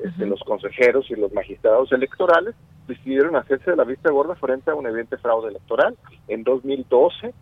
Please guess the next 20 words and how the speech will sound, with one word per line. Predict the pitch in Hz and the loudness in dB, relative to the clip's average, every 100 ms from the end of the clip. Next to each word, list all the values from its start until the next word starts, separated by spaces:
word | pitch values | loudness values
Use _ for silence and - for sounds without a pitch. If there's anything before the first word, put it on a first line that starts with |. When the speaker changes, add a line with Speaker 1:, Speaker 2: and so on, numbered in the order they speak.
| _ - | _ -18
Speaker 1:
este, | 101 - | -16 -14
con | 110 107 | -6 -2
la | 101 - | -2 -4
compra | - 143 190 202 147 | 2 2 2 -4 -4
a | |
la | 110 | -4
presidencia | 95 - 127 131 143 | -8 -10 -12 -8 -6
de | 113 | -4
la | |
República | 104 135 139 151 139 | -6 -6 -6 -4 -4
por | 110 | -6
Enrique | 117 139 131 | -6 -8 -6
Peña | 123 120 | -8 -10
Nieto, | 131 131 156 | -14 -8 -6
también | 226 233 175 | -6 -4 -6
los | 202 - | -6 -12
consejeros | - - 104 127 156 | -16 -14 2 2 2
y | 160 | -4
los | 165 | -4
magistrados, | 165 160 196 196 208 208 | -4 -4 -2 6 6 4